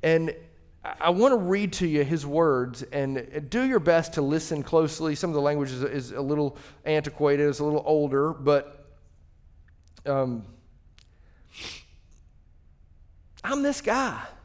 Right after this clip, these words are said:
I'm this guy that lived, you know,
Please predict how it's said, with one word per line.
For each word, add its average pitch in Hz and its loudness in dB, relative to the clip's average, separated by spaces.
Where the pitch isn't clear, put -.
I'm 214 2
this 208 2
guy 175 4
that 151 0
lived, 160 0
you 147 -6
know, 131 -6